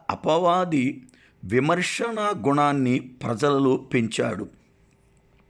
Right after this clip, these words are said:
కొన్ని సంవత్సరాల క్రితం ఫోన్లు ఇంతగా జనము దగ్గర లేవు. YouTube-లు,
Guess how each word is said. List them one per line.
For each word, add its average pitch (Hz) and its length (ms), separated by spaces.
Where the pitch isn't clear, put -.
కొన్ని 143 260
సంవత్సరాల 165 680
క్రితం 127 520
ఫోన్లు 170 640
ఇంతగా 135 720
జనము 131 280
దగ్గర 123 380
లేవు. 113 380
YouTube-లు, 165 920